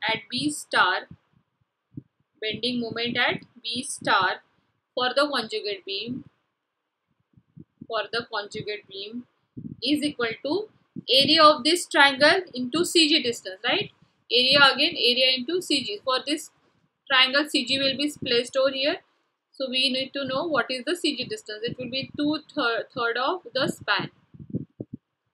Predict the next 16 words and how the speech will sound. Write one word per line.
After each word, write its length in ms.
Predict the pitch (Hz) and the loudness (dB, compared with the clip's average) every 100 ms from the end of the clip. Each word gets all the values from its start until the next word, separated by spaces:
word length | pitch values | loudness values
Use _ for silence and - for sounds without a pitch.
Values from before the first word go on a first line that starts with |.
| 440 | -10
Okay, 320 | - 415 320 | -6 -6 -6
so 160 | - | -6
area 320 | - 247 254 269 | 0 0 2 2
of 140 | 262 | 0
the 100 | 285 | -4
triangle, 380 | 311 269 254 262 | 2 2 2 -2
let 160 | 240 | -2
us 140 | 247 - | -4 -6
write 200 | 240 254 - | -6 -6 -6
area 260 | 226 220 | -4 -4
of 60 | 214 | -6
the 80 | 226 | -10
triangle 420 | - 226 214 214 220 - | -6 -6 -6 -8 -8 2
half 340 | 214 202 208 _ | 4 4 0 _
into 360 | 214 208 - - - | -20 -16 -12 -10 -6
L 280 | 214 440 | -4 -4